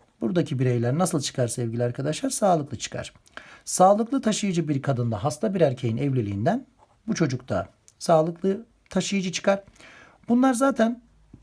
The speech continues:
heterozigot olduğunu bildiğimiz ve çocukların ikisinin de hasta olduğu bir durumu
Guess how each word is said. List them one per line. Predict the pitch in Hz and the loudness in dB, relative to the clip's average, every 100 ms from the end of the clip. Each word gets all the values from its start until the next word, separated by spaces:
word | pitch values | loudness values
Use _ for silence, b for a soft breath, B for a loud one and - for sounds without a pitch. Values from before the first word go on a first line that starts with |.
| - | -2
heterozigot | 214 247 240 185 165 151 | 0 2 2 2 2 2
olduğunu | 151 127 127 120 131 | 2 2 0 0 -2
bildiğimiz | 160 131 120 147 - - | -2 0 0 0 -2 -2
ve | 151 156 151 _ - | 4 4 2 _ -8
çocukların | - 196 202 202 202 | -4 -2 2 2 2
ikisinin | 202 180 160 | -2 -4 -2
de | 139 | 0
hasta | 131 170 - | -2 -4 -2
olduğu | 147 131 127 | -2 0 0
bir | 147 139 | 0 0
durumu | 127 120 120 | 0 2 0